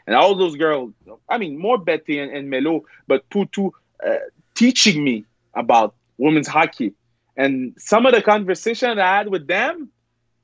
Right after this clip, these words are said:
I learned more about hockey with them than I learned with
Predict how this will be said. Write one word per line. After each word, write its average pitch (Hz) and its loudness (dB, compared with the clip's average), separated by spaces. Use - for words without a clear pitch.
I 285 4
learned 269 0
more 208 -2
about 180 -2
hockey 214 -12
with 135 -6
them 175 0
than 147 -6
I 185 4
learned 185 -2
with 135 -6